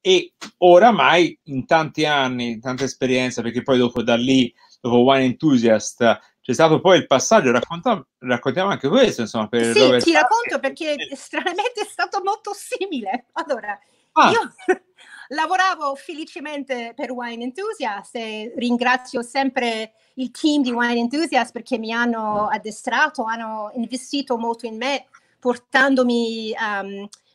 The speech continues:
Speaker 2: dal-, dall'Italia a New York per fare le degustazioni. Tutta la mia scuola è stato fatto al Wine Enthusiast, in particolare grazie al mio ex capo Joe Cervinsky,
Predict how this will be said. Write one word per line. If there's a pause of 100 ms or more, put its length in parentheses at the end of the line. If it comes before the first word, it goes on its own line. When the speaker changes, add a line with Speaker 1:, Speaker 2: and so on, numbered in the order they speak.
(200)
Speaker 2:
dal-,
dall'Italia
a
New
York
per
fare
le
degustazioni.
Tutta
la
mia
scuola
è
stato
fatto
al
Wine
Enthusiast,
in
particolare
grazie
al
mio
ex
capo
Joe
Cervinsky,